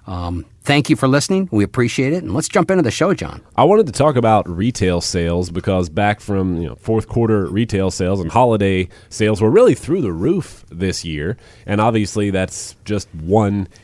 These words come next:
Speaker 2: economic indicator, but that was higher than they've been in six years. How does that factor into assessing the overall health of the economy? Because I know there are some things, like, job numbers are good, but then there
Speaker 1: Yeah.
Speaker 2: are other things that people say are not good indicators. So what are we to make of all that?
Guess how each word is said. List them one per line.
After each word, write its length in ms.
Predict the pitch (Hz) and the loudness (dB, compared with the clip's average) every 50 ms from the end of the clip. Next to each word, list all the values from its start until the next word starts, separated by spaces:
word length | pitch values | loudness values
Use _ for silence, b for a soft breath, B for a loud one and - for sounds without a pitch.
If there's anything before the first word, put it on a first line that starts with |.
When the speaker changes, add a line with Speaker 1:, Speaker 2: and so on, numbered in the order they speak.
| b b | b b
Speaker 2:
economic 600 | - 123 - - 98 98 104 110 104 101 - - - | -4 -4 -2 0 0 0 0 0 0 -2 -4 -6 -8
indicator, 540 | - 101 113 104 - - 85 80 80 90 90 | -6 -4 -4 -4 -4 -4 -4 -4 -2 -2 -2
but 100 | 95 90 | -2 2
that 160 | 110 127 139 | 2 4 4
was 220 | 107 95 87 - - - | 4 2 -2 -6 -14 -12
higher 320 | - - 113 127 139 127 | -4 -2 0 2 2 2
than 120 | 110 107 107 | 2 0 2
they've 200 | 104 101 90 80 | 0 0 0 0
been 180 | 107 113 120 | -2 0 0
in 120 | 101 92 90 | -2 -4 -4
six 280 | - - 110 101 - | -4 -6 -6 -6 -4
years. 260 | 110 110 104 95 87 b b b b b b b b b b - - - - - - - | -4 -2 -2 -2 -4 b b b b b b b b b b -20 -20 -20 -20 -20 -18 -12
How 240 | - - - 196 214 | -10 -2 0 0 2
does 180 | 202 196 165 123 | 2 0 0 2
that 180 | 156 147 139 | 0 0 0
factor 520 | 131 - - 139 131 143 - - 120 113 117 | -2 -6 -4 -2 -2 -2 -2 -2 -2 0 2
into 800 | 113 110 107 104 101 101 95 - 117 107 98 95 92 90 87 82 b b b b b b b b _ | 2 2 0 0 -2 -4 -4 -4 -2 0 0 0 0 0 -2 -4 b b b b b b b b _
assessing 640 | 120 117 - - - 147 139 135 - 139 131 123 120 | -6 -4 -4 -2 -2 -2 -2 0 -2 -2 -2 0 0
the 140 | 110 107 101 | 0 0 2
overall 400 | 107 110 95 98 98 95 95 85 | 2 0 0 0 0 0 -2 0
health 260 | 85 98 90 - - | -2 -4 -4 -4 -6
of 100 | 87 82 | -10 -8
the 120 | 80 85 | -6 -8
economy? 440 | 82 - - 92 85 80 73 73 71 | -8 -8 -6 -6 -6 -6 -6 -8 -8
Because 300 | 71 82 85 127 135 123 | -10 -8 -4 -2 0 0
I 80 | 123 120 | 2 2
know 160 | 120 127 135 | 2 2 2
there 160 | 135 127 117 | 2 2 0
are 60 | 120 | 0
some 220 | 117 - 127 123 131 | 0 0 -2 -2 0
things, 200 | 120 113 113 113 | -2 -2 -2 -2
like, 140 | 135 147 127 | -2 -4 -2
job 280 | 107 123 131 156 160 | -2 -2 0 0 0
numbers 400 | 151 151 139 131 123 113 110 92 | 0 0 0 0 0 -2 -2 -2
are 60 | 101 | -4
good, 340 | 95 87 90 87 76 - - _ - _ _ - _ _ _ _ _ _ - - | -6 -4 -4 -4 -4 -6 -10 _ -20 _ _ -20 _ _ _ _ _ _ -8 0
but 160 | 139 143 143 | 0 2 2
then 140 | 160 147 147 | 2 2 4
there 100 | 151 139 | 4 4
Speaker 1:
Yeah. 160 | 127 143 135 | 4 4 2
Speaker 2:
are 40 | 120 | 2
other 200 | 147 156 165 139 | 2 2 2 0
things 240 | - 143 131 117 | 0 0 -2 -2
that 80 | 110 104 | -4 -4
people 200 | - 123 - 120 | -6 -4 -4 -4
say 260 | 107 - 135 127 127 | -4 -2 -2 0 0
are 60 | 135 | 0
not 300 | 139 139 147 165 170 139 | 0 2 2 2 0 0
good 140 | 127 123 113 | 0 -2 -2
indicators. 420 | 104 90 85 - - 85 73 85 - | 0 -2 -2 -4 -4 -4 -4 -4 -2
So 140 | - 110 | 0 0
what 260 | 98 85 113 127 143 131 | 0 0 0 2 2 4
are 40 | |
we 100 | 123 127 | 2 2
to 60 | 110 95 | 0 0
make 200 | 101 92 - - | -2 -2 -4 -6
of 60 | 69 | -8
all 100 | 65 58 | -8 -8
that? 180 | - - - | -8 -12 -14